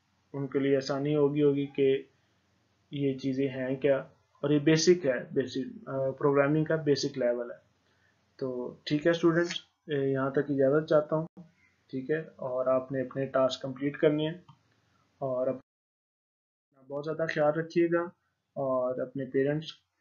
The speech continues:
की बात को ज़रूर फॉलो करें और अपने task भी complete करें और studies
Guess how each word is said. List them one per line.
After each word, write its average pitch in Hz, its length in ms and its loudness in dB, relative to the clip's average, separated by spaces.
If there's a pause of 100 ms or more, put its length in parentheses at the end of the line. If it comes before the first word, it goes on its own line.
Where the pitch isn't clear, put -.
(280)
की 143 120 -4
बात 135 400 0 (240)
को 139 260 0
ज़रूर 135 300 -2
फॉलो 170 340 2
करें 175 320 0 (280)
और 135 320 0
अपने 139 260 -6
task 135 380 0
भी 170 60 -2
complete 151 420 -2
करें 151 220 -2
और 147 120 -6
studies 139 500 -6